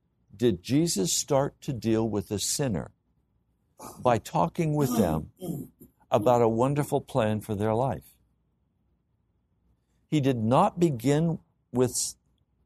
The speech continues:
"I love you. You're precious to me. I've chosen you." He never starts that way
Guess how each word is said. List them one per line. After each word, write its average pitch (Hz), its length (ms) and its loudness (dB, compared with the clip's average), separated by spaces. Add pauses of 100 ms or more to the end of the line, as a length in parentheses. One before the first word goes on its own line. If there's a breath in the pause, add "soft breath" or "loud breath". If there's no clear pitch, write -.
(580)
"I 127 160 -8
love 135 320 -2
you. 95 300 -4 (960)
You're 131 120 -4
precious - 600 -8
to 110 100 -8
me. 82 260 -6 (840)
I've 123 160 -4
chosen 165 520 -2
you." 67 120 -8 (600)
He 143 100 -2
never 185 520 4
starts 226 520 4
that 147 200 6
way 120 300 6